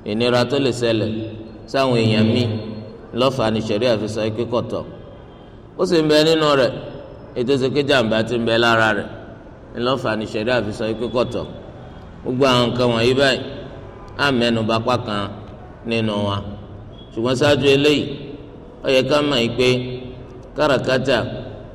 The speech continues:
ó jẹ́ ọ̀kan nínú àwọn iṣẹ́ ọwọ́, iṣẹ́ ń ṣe eléyìí tó ṣe pọ̀ ga jù nínú òfin Ọlọ́run Ọba wa. Ó wá nínú ẹgbàá ọ̀rọ̀ eléyìí tó ṣe wípé Rifa'a ibn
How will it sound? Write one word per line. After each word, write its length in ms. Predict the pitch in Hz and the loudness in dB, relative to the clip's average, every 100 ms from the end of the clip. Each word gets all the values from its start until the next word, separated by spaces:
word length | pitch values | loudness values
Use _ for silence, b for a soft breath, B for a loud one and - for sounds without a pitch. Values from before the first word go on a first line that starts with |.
| - | -18
ó 140 | - 151 | -4 -2
jẹ́ 180 | 135 147 | 2 4
ọ̀kan 220 | 120 120 | 4 0
nínú 180 | 127 135 | -2 0
àwọn 240 | 123 113 117 | 0 0 0
iṣẹ́ 220 | 113 123 | 0 2
ọwọ́, 260 | 117 123 120 - - - - - - | 4 4 2 -2 -8 -12 -14 -10 -6
iṣẹ́ 260 | 123 143 | 2 4
ń 80 | 131 | 4
ṣe 220 | 107 117 110 110 113 - - - - - | 2 0 0 0 -8 -10 -14 -16 -14 0
eléyìí 260 | 127 135 | 6 6
tó 100 | 131 117 | 6 2
ṣe 120 | 117 | 2
pọ̀ 180 | 113 123 | 2 2
ga 120 | 104 113 | 4 2
jù 140 | 107 113 - - - - - | 2 -2 -6 -10 -14 -14 -12
nínú 200 | 113 131 120 | -2 2 2
òfin 220 | 107 110 | 2 0
Ọlọ́run 280 | 107 117 107 | 2 2 2
Ọba 220 | 95 98 95 | 2 2 2
wa. 120 | 95 - - - - - - | 0 -4 -10 -10 -12 -14 -10
Ó 100 | - | 2
wá 100 | 143 147 | 4 4
nínú 200 | 147 147 | 4 4
ẹgbàá 260 | 139 117 123 | 4 4 6
ọ̀rọ̀ 280 | 135 127 101 - - - - - - - - | 6 6 4 -2 -6 -10 -12 -14 -16 -16 -6
eléyìí 300 | 127 127 127 113 | 0 4 4 4
tó 100 | 117 | 0
ṣe 160 | 117 | 2
wípé 360 | 117 120 117 120 120 120 - - - - - - | 2 2 4 4 4 2 -6 -10 -12 -14 -16 -6
Rifa'a 640 | 107 110 117 127 120 123 123 - - - - - - | 0 0 4 4 4 2 -2 -8 -12 -12 -14 -14 -10
ibn 220 | - 113 | -4 0